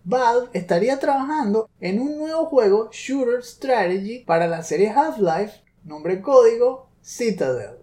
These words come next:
Aparentemente es como si Left four Dead, Alien Swarm, un R T S y Half-Life estuvieran teniendo todos juntos un bebé. Eso más que un bebé me suena a una quimera.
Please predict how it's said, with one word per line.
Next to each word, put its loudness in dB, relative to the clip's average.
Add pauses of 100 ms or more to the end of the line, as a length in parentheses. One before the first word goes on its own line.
(320)
Aparentemente -2
es -2
como -6
si 0
Left 0
four -4
Dead, 0 (120)
Alien 0
Swarm, -2 (200)
un 0
R 6
T 0
S -4
y -4
Half-Life 0 (100)
estuvieran -6
teniendo -2
todos 6
juntos 0
un -4
bebé. -2 (280)
Eso -6
más -2
que -2
un 0
bebé -2
me -2
suena -2
a -6
una -4
quimera. -8